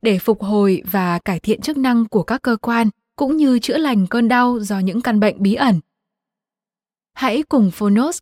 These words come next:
khám phá những thông tin thú vị từ cuốn sách Cơ thể tự chữa lành tập sáu, Thanh lọc để phục hồi qua ba nội dung nổi bật sau đây nhé.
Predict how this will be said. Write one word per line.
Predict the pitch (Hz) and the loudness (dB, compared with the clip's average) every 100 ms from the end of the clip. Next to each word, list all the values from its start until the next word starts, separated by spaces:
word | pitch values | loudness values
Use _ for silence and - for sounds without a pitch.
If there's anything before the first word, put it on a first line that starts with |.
| - | -6
khám | 214 220 | 0 0
phá | - 220 202 | 0 0 2
những | 240 254 | 2 0
thông | 294 254 | 0 -2
tin | 220 240 226 | 2 0 0
thú | 214 208 | -2 -2
vị | 269 294 - _ _ _ | 0 0 -2 _ _ _
từ | 247 208 | 2 4
cuốn | - 208 | 4 0
sách | - 330 370 _ - | 0 -4 -6 _ -6
Cơ | 254 | -4
thể | 233 240 175 - | -2 0 -2 0
tự | 220 | -2
chữa | - 254 | -2 -4
lành | 294 226 175 | 0 0 0
tập | 185 | -4
sáu, | - - 190 185 285 - _ _ | -6 -4 -2 0 -4 -8 _ _
Thanh | - 302 | -2 2
lọc | 277 202 - | 2 0 -2
để | 208 180 | -2 -2
phục | - 196 | -4 -2
hồi | 190 196 190 170 _ _ _ | 0 2 0 -2 _ _ _
qua | 233 220 214 | -2 0 0
ba | - 233 226 | -2 -2 2
nội | 214 185 | 0 0
dung | 220 208 | 2 2
nổi | 196 | 2
bật | 160 185 | 0 -4
sau | - 233 | -4 -2
đây | 226 | 2
nhé. | 220 277 | 2 0